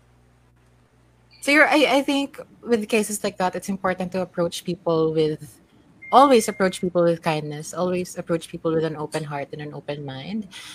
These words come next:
And if our goal in the community is really to educate others, then we should do it with, um, kindness. We should do it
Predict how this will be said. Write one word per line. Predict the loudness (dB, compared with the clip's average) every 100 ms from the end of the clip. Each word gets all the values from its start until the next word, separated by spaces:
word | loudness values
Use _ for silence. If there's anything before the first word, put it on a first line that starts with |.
| -8
And | -2 0 2 0 -2
if | -2 0
our | 2 2 2
goal | 4 4 4 2
in | 0 -2
the | -4 -4
community | -6 -6 -6 -4 -4
is | -4 -6
really | -6 -6
to | -6
educate | -6 -6 -6 -6 -4
others, | -4 -2 -2 -4
then | -8 -6
we | -6
should | -6 -8
do | -4 2
it | 2 0 0
with, | 0 0 -4 -14 -20 -20 -20 -20 -20 -20 _ _ -2
um, | 0 0 0 -2 -2 -2 -4 -8 -2
kindness. | 2 2 0 -4 -12 -20 -20 -20 -8
We | -4
should | -4 0
do | 2 4
it | 2